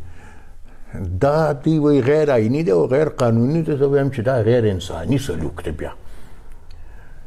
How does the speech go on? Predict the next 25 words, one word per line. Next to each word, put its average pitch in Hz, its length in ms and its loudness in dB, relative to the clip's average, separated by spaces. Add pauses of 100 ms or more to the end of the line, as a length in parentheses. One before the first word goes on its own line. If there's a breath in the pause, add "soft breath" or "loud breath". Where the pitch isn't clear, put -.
(760 soft breath)
او 85 100 2
نور 123 380 4
خو 101 80 2
دغه 151 300 0 (100)
سزا 117 340 0
خو 123 160 -2
په 104 80 0 (120)
کار 175 200 2
وو، 185 60 0 (100)
که 107 60 4 (120)
دا 165 100 4 (180)
سزا 127 320 2 (460)
فیلډ 123 260 4
مارشل 180 380 4
له 160 80 6
چا 123 240 0
ورکړې 104 500 4
وي، 170 140 6
نو 139 120 2
هغې 110 300 4
نه 123 120 2
پس 151 220 4
به 139 120 2
د 107 300 4
یحیی 98 280 6